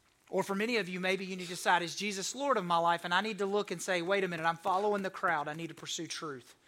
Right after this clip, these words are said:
Or maybe I'm just trying to give God all the answers and I need to trust him. Or maybe I just need to realize that being useful sometimes is just being obedient to God.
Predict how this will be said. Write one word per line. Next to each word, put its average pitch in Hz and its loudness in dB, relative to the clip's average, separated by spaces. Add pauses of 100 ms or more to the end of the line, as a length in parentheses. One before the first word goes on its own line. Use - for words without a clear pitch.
(280)
Or 180 0
maybe 220 6
I'm 202 8
just 202 0 (200)
trying 214 8
to 208 -2
give 185 0
God 175 6
all 180 6
the 180 0
answers 170 -6
and 160 -8
I 156 -4
need 156 -10
to 160 -10
trust - -6
him. 139 -14 (1000)
Or 175 -2
maybe 214 6
I 180 8
just 180 -2
need 190 -4
to 170 -2
realize 170 6
that 165 -8
being 190 -2
useful 175 -4
sometimes 202 -2
is 147 -12
just 160 -8
being 180 -4
obedient 135 -10 (220)
to 151 -10
God. 117 -8